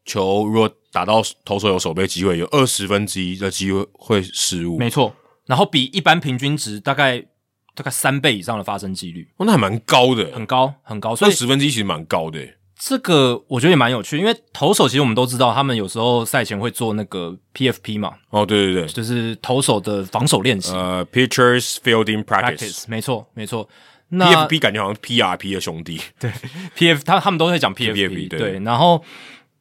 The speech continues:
Speaker 2: 当然就是处理一些什么触及球啦，然后点很前面的啦，
Speaker 1: 对，
Speaker 2: 或者是
Speaker 1: 他们通常就
Speaker 2: 对。
Speaker 1: 那个投手教练或是守备教练都只用抛的。
Speaker 2: 对，啊，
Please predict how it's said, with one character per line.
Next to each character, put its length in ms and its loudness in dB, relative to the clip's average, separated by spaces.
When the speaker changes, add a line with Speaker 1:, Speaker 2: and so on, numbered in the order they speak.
Speaker 2:
当 100 4
然 100 4
就 80 -2
是 80 2
处 200 -4
理 140 -2
一 40 -4
些 180 -4
什 80 -8
么 280 -12
触 260 -6
及 180 -10
球 300 -10
啦， 260 -10
然 100 -8
后 140 2
点 220 -2
很 160 -8
前 180 -6
面 280 2
的 100 -6
啦， 140 -4
Speaker 1:
对， 160 0
Speaker 2:
或 60 2
者 100 0
是 40 -4
Speaker 1:
他 100 2
们 80 4
通 120 6
常 120 2
就 120 2
Speaker 2:
对。 140 -4
Speaker 1:
那 60 0
个 240 6
投 120 0
手 140 6
教 180 4
练 160 4
或 80 0
是 140 -4
守 160 -2
备 140 4
教 160 4
练 100 0
都 100 -2
只 140 -6
用 140 0
抛 280 -4
的。 100 -6
Speaker 2:
对， 200 0
啊， 140 0